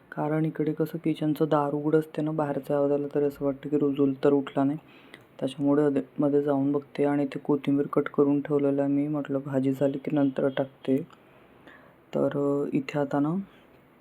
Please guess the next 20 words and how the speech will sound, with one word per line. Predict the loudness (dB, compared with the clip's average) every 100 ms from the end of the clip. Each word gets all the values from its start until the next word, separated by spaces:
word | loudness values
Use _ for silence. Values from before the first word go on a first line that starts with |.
| _ _ -20 -6
जे | 0 0
काही | 2 0
कचरा | 0 -2 0
आहे | 0 0
ते | 0 -2
होतं, | -2 -2 -2
पूर्ण | 0 -2 -2
पाणी | -2 -2 0 -2
इकडे | -2 -2
तिकडे, | -4 -6 -6 -8 -18 -20 -20 -20 -6 -2
ते | -2
सगळं | -2 0 2
मी | 2
क्लीन | 0 0 2 2
करून | 0 0 -2 -2
घेतलं. | -4 -2 -2 -2 -4 -16 -20 -20 -8 0
गॅस | 2 0
पण | 0 0 2
थोडी | 0 0
स्वच्छ | -2 -4 -2